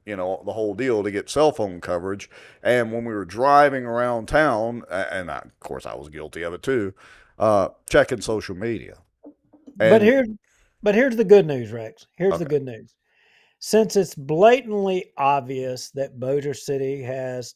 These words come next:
Speaker 2: taken us off of the press releases and not,
Speaker 1: We're out
Speaker 2: you
Speaker 1: of
Speaker 2: know,
Speaker 1: the loop.
Speaker 2: sending us everything that they're talking about or whatever,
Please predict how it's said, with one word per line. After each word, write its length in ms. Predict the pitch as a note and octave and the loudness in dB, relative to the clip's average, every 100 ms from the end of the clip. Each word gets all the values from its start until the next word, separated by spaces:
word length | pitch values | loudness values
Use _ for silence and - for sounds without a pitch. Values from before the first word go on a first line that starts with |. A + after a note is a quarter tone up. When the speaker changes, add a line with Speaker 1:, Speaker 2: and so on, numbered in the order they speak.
| - | -10
Speaker 2:
taken 320 | D3+ D3+ D3+ | -8 -6 -6
us 220 | C#3 C3+ | -8 -8
off 300 | C3 C3+ B2+ | -6 -6 -6
of 100 | C3+ | -10
the 160 | B2+ B2 | -10 -12
press 380 | - C#3 A#2 C#3 | -10 -10 -10 -10
releases 480 | B2+ B2+ B2 B2+ | -8 -8 -8 -10
and 180 | B2+ A#2+ | -8 -8
not, 240 | B2+ C3+ C3+ | -6 -4 2
Speaker 1:
We're 160 | A3+ | 6
out 140 | G3 F#3+ | 8 8
Speaker 2:
you 60 | |
Speaker 1:
of 80 | G3+ | 4
Speaker 2:
know, 80 | F3+ | 2
Speaker 1:
the 60 | D#3+ | 6
loop. 100 | G#3+ E3 | 6 6
Speaker 2:
sending 160 | D3+ | 2
us 160 | D#3 D3 - _ _ _ _ | 2 2 0 _ _ _ _
everything 680 | - F3 F3 D#3 E3+ E3 D#3 | 4 4 4 2 0 0 0
that 260 | D3+ D3 D3 | 0 0 -2
they're 380 | C#3+ D3 C#3+ C#3 | 0 0 -2 -2
talking 320 | D#3+ A3 D4+ | 0 2 0
about 280 | E3 D#3 F3 | -2 0 0
or 60 | |
whatever, 400 | E3+ E3+ G3 A#3 | 2 2 2 0